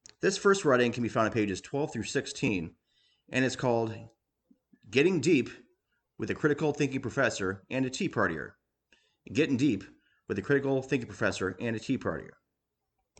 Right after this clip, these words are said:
I, for one, don't really like the thought of always being looked after or watched. Whether it be the federal government or a higher power, I can't say I care for the idea that someone can see my every move.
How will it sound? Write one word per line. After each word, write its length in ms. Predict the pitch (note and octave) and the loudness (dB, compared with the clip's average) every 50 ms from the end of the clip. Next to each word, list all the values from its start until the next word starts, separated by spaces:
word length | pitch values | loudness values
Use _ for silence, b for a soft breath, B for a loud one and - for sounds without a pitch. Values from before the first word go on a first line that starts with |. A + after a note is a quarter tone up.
| _ - _ _ _ _ _ _ b b b b b b b b b b b b b b b - | _ -20 _ _ _ _ _ _ b b b b b b b b b b b b b b b 2
I, 160 | D#3+ F#3+ G3+ | 2 4 4
for 100 | - E3+ | 4 2
one, 220 | D#3 D#3 D3+ C#3 | 2 4 4 4
don't 180 | A#2+ C#3 C#3+ A2 | 4 2 2 4
really 160 | B2+ B2+ A#2+ | 4 4 4
like 220 | G#2+ A2 G#2+ G2+ | 4 4 2 0
the 80 | - G2 | -2 -6
thought 260 | - A2 G2 F#2+ F#2 | -2 0 0 2 0
of 100 | F2+ F2 - | -2 -4 -4
always 520 | G2 G2+ G2 G2 G2+ F#2+ F#2 - - - _ _ _ _ A#2+ G#2 | -2 0 0 0 0 -2 -4 -6 -12 -14 _ _ _ _ -14 0
being 160 | - C#3+ C3 A#2+ | 2 2 4 4
looked 240 | A#2+ B2 A#2+ B2 | 4 2 2 4
after 340 | A#2 G2 F#2 F#2 - - F2+ | 2 2 2 2 -2 -6 -6
or 160 | E2+ E2 E2 | -4 -4 -4
watched. 520 | F2+ F2+ F2+ D#2+ D2 C2 - - - - - b b b b b b b b b b b _ _ _ _ | -4 -4 -6 -6 -6 -10 -12 -14 -16 -16 -18 b b b b b b b b b b b _ _ _ _
Whether 300 | - D#3 E3 E3+ E3+ D3+ | 0 2 4 6 6 6
it 60 | - | 6
be 180 | C#3 C#3 C3+ | 6 6 6
the 80 | B2 A2 | 6 4
federal 260 | - - D3 C3+ B2 | 2 4 4 4 4
government 400 | G#2 B2+ A#2+ A#2+ A#2 A#2 A#2 G#2+ - | 6 6 4 6 4 2 0 0 -2
or 120 | - G2+ | -2 -2
a 60 | F#2+ | -2
higher 280 | F2 - A#2+ A2+ G2+ F2+ | 2 4 4 4 4 2
power, 460 | - - G#2+ G2+ F2+ E2 E2 E2+ - | 0 -2 -2 -2 0 -2 -4 -6 -6
I 60 | - A2+ | -8 -6
can't 240 | - E3+ D#3 B2 | -2 -2 -2 -2
say 200 | - - C#3+ B2+ | -2 0 0 2
I 60 | A2 G2 | 2 0
care 260 | - - - B2+ A#2+ | -2 0 0 0 0
for 120 | A2+ A#2+ | 0 0
the 80 | G#2+ G2+ | -2 -2
idea 280 | G2 F#2+ G2 F#2+ F#2+ | 0 0 0 0 0
that 220 | F#2 F#2+ F2+ E2+ - | 0 0 -2 -4 -4
someone 520 | - - D3+ C3+ C3 B2 A#2+ A2+ G#2+ G2 - _ _ _ _ _ | -4 -4 -2 0 0 0 0 0 -2 -4 -6 _ _ _ _ _
can 100 | - A2 | -10 -8
see 200 | - - F3 D3 | -4 0 2 2
my 160 | C3 A2+ G#2+ | 4 4 4
every 200 | G#2+ A2+ A2 G2+ | 2 2 2 2
move. 400 | G2 G2+ G2+ F#2 D#2 D2+ - - | 2 2 0 -2 -4 -6 -12 -18